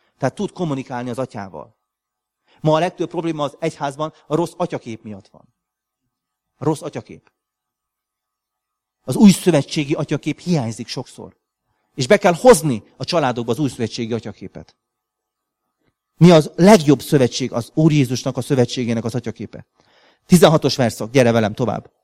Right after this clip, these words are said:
hogy adja meg nektek az ő dicsősége gazdagságáért,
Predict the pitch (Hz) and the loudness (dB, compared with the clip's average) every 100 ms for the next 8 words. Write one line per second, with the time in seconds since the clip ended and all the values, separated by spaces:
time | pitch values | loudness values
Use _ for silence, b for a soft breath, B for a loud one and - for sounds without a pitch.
0 | _ _ _ - 147 - 277 247 202 185 | _ _ _ -2 2 8 8 8 6 6
1 | 202 202 202 185 165 160 240 226 190 196 | 4 4 2 2 2 4 2 2 0 0
2 | 180 175 190 156 156 - 151 139 135 139 | 0 4 4 4 2 2 0 2 2 2
3 | 175 - | 0 -4